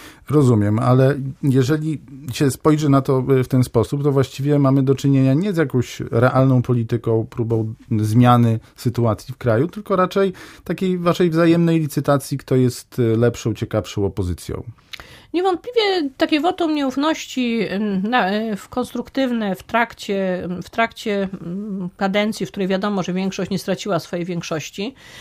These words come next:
Speaker 2: e, to arytmetyczna, arytmetyczny rachunek dość szybko pokazuje, że nie ma żadnego racji bytu.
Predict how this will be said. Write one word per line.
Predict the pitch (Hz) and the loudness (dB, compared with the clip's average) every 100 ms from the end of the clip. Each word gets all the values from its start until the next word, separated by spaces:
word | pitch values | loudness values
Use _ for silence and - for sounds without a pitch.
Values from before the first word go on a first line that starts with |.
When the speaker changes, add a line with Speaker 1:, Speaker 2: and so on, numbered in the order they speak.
| - | -10
Speaker 2:
e, | - 208 | -4 -4
to | 202 | 0
arytmetyczna, | 370 392 370 349 359 381 311 277 254 233 196 | 0 0 -2 -2 -2 -4 0 2 2 2 -2
arytmetyczny | 220 220 220 247 226 247 - 240 | -4 -4 -6 -8 -6 -6 -4 -2
rachunek | 220 233 233 | -2 -4 -6
dość | 220 202 | -6 -8
szybko | 214 - | -8 -10
pokazuje, | 196 202 196 208 196 | -8 -4 -2 0 -2
że | 196 | -2
nie | 190 | -2
ma | 190 | 0
żadnego | 185 180 185 185 180 180 | 0 -2 -2 0 0 0
racji | 185 180 202 | -2 -4 -6
bytu. | 185 175 - | -4 -6 -12